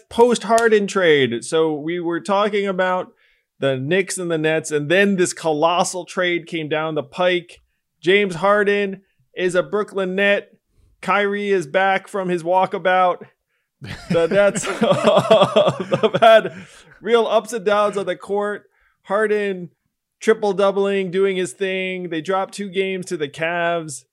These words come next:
Kevin, first, let's talk about this trade.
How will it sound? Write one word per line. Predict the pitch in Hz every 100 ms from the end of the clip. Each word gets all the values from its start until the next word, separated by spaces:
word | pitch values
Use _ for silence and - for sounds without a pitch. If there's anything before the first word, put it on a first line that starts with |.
| _ _ _ _
Kevin, | - 226 220
first, | 180 226 247 247 240
let's | 226
talk | 262 269
about | 233 214 208
this | 156
trade. | - 190 220 123 -